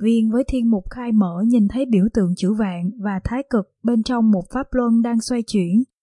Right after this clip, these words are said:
Vào buổi chiều thứ hai, toàn giảng đường tràn ngập những mùi hương mát mẻ, thơm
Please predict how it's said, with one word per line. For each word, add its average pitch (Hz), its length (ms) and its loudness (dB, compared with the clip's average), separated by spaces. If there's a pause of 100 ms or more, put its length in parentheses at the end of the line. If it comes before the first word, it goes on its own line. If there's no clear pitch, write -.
(540)
Vào 190 220 0
buổi 190 160 4
chiều 196 240 0
thứ 240 180 0
hai, 226 380 -4 (320)
toàn 220 240 0
giảng 202 260 0
đường 226 300 2
tràn 208 260 0
ngập 202 220 0
những 214 220 2
mùi 214 200 2
hương 240 320 -2
mát 254 260 0
mẻ, 196 360 0
thơm 247 240 0